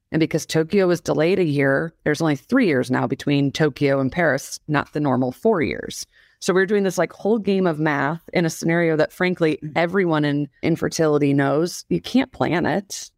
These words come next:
Speaker 1: That's the hardest part of this whole thing. There's no guarantees. You can't plan it. And so we were kinda just drinking from that fire hose and had to make really quick decisions with, frankly,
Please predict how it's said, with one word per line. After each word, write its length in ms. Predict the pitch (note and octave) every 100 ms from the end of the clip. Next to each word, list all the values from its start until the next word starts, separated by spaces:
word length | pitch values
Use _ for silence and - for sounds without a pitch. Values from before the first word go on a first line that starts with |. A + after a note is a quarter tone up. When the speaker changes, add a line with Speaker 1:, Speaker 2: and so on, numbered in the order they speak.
| _ _ _ _ -
Speaker 1:
That's 200 | F#3 G3
the 280 | F#3+ F#3 - - _
hardest 380 | - G3+ G3 -
part 180 | G3+ F3+
of 40 |
this 180 | E3 E3
whole 180 | E3 D#3
thing. 380 | - A3 D3+ D3
There's 200 | D#3+ D#3+
no 180 | D#3+ G3
guarantees. 540 | A3 F3 - C3+ D3
You 80 | D#3
can't 300 | - F#3+ -
plan 320 | - - C#3
it. 300 | C3+ - - _ _ _ _ _ -
And 160 | E3
so 100 | E3+
we 80 | E3+
were 100 | D#3+
kinda 300 | - F3+ G3
just 240 | D#3 D3 -
drinking 380 | D#3 D#3+ E3+
from 140 | D#3+ D3+
that 180 | D3+ -
fire 280 | C#3+ F3+ E3
hose 280 | C#3+ C3+
and 140 | C#3 D3+
had 340 | - D3+ D3
to 120 | - D#3+
make 540 | C#3+ D#3 D#3 - - _ _ _ _ _ _
really 320 | D3+ D#3 E3+ F#3+
quick 400 | - C#3+ C#3 -
decisions 680 | C#3+ - D#3 E3+ C#3+ C3+
with, 300 | D3 C#3+ - -
frankly, 720 | - D3+ E3+ F3+ D#3+ D#3